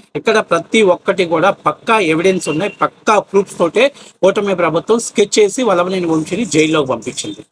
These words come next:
ఇక ఇక్కడ ఒక ముఖ్యమైన విషయం, ఇప్పుడు లంబూ పని అయిపోయింది, ఇక నెక్స్ట్ జంబూ ఉన్నాడు. జంబూ అంటే మీకు తెలుసు కదా, వాడమ్మ మొగుడు, ఏ అమ్మ మొగుడు అంటుంటాడు కదా. ఇప్పుడు ఈ జంబుగాడు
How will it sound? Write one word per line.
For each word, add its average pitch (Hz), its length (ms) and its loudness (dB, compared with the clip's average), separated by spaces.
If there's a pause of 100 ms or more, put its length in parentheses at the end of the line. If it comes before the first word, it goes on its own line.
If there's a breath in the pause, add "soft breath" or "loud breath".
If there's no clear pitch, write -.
(300 loud breath)
ఇక 165 80 0 (320)
ఇక్కడ 180 220 -2
ఒక 160 160 0
ముఖ్యమైన 180 480 -2
విషయం, 143 340 -4 (460)
ఇప్పుడు 190 540 2 (840)
లంబూ 180 300 2
పని 170 200 0
అయిపోయింది, 131 440 -4 (600)
ఇక 165 120 0
నెక్స్ట్ 170 640 0
జంబూ 180 420 2
ఉన్నాడు. 147 340 0 (920)
జంబూ 190 260 4
అంటే 196 180 -2
మీకు 185 160 -2
తెలుసు 175 220 -4
కదా, 202 280 2 (2000)
వాడమ్మ 147 400 0
మొగుడు, 139 540 2 (200)
ఏ 156 200 2
అమ్మ 147 300 -2
మొగుడు 139 280 0
అంటుంటాడు 139 460 -4
కదా. 127 280 -2 (560)
ఇప్పుడు 180 380 4
ఈ 165 160 0
జంబుగాడు 170 880 0